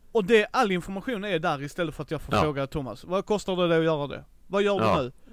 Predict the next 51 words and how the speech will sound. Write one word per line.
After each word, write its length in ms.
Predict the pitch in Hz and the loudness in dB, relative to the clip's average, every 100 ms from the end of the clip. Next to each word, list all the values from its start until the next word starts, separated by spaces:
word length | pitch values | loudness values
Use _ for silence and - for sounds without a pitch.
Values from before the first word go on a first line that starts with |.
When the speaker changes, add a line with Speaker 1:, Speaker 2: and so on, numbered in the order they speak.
| - | -6
Speaker 1:
Vad 120 | - | -2
kan 60 | 107 | 0
Speaker 2:
precis. 80 | 190 | 0
Speaker 1:
du 60 | |
göra 220 | 180 175 170 | 0 0 0
så?" 260 | 185 131 - - - | -2 -4 -6 -20 -6
Utan 260 | 220 269 | 0 0
det 100 | 277 | 0
står 280 | 254 359 226 | -4 0 2
allt 140 | 285 - | 2 0
står 220 | - 262 | 0 2
där, 160 | 254 226 | 2 -2
så 120 | 208 | -2
det 60 | |
är 40 | 139 | 4
Speaker 2:
Mm. 160 | 240 | 4
Speaker 1:
bara 180 | 240 220 | 4 2
att 80 | 202 | 0
titta 280 | 220 - 214 | -2 -2 0
Speaker 2:
Mm. 200 | 220 90 - | 0 -2 -6
Speaker 1:
och 160 | 190 | -8
så 80 | - | 0
kan 40 | - | 4
Speaker 2:
Mm. 80 | 196 | 4
Speaker 1:
jag 80 | - | 2
följa 200 | 185 180 | -2 0
med 200 | 175 139 | 0 -2
vad 220 | 151 165 | -4 -4
Thomas 300 | 226 175 302 | -6 -6 -6
gör. 140 | 285 - - - - - - - | -10 -10 -20 -20 -20 -20 -20 -2
Speaker 2:
Mm. 180 | 135 101 | 0 2
Speaker 1:
Eh, 60 | 95 - - - - - | -2 -8 -16 -20 -20 -4
så 100 | 277 | -2
all, 340 | - 240 202 | 2 4 4
all 240 | 208 220 | 2 0
heder 220 | 214 254 190 | 0 -2 -2
till 180 | 302 | -4
det. 120 | 220 135 - - | -6 -10 -16 -12
Alltså 260 | 175 - 202 | -12 -6 -4
det 120 | 202 | -2
är 260 | 196 73 64 185 - | -4 -6 -10 -14 -4
klart 300 | 349 349 - | 2 2 4
godkänt 340 | 320 - 185 | 0 2 -2
tvåspelarspel. 680 | 269 320 - 131 127 117 113 - - | -2 -2 0 0 -2 -8 -8 -14 -6
Speaker 2:
Mm. 100 | 165 - - 160 147 - - - - - 165 - - - | -6 -6 -16 -14 -12 -16 -20 -20 -20 -20 -20 -20 -20 -10
Speaker 1:
Inte 300 | 220 269 277 | -4 -2 -2
på 140 | - | -2
min 160 | 202 190 | -2 -4
topp 280 | - 208 - | -2 -2 2
tio 320 | 269 349 359 | 2 4 2
kanske, 400 | - 147 143 240 | 2 0 2 -2